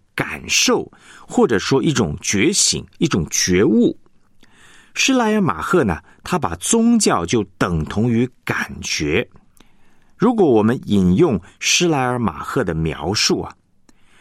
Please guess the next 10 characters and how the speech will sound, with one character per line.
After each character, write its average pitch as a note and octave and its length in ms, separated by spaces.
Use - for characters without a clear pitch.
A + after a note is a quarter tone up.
宗 C4 340
教 A#3+ 300
的 G2 180
真 A#3 380
正 D#3 240
本 D2 220
质 F3 280
呢， D2 160
就 F3 420
是 - 340